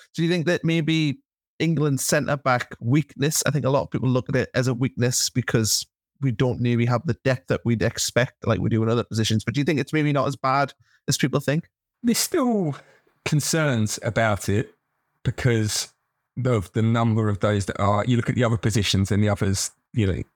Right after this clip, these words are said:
Speaker 2: the top clubs, the higher end clubs in the Premier League and, and, and in European football, that other players in positions are playing for. And again, you know, look, we could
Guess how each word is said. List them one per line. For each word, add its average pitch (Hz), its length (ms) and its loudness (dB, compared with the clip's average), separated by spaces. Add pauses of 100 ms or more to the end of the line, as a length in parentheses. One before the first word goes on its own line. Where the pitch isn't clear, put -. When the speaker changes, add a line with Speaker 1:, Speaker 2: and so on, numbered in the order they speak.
(260)
Speaker 2:
the 107 100 2
top - 360 -2
clubs, 98 260 0
the - 60 0
higher 117 440 0
end 104 160 2
clubs 104 220 -2
in 95 80 2
the 90 60 0
Premier 101 260 2
League 98 240 2
and, 104 180 0
and, 101 320 2
and 104 140 2
in 101 80 4
European 107 400 2
football, 95 360 0 (460)
that 107 240 0 (480)
other 113 220 0
players 104 460 0
in 101 100 2
positions 104 460 2
are - 60 -6
playing 101 300 0
for. 101 160 0
And 101 80 0
again, 110 260 2
you 139 160 2
know, 98 180 0
look, 80 200 0
we - 60 2
could - 160 -4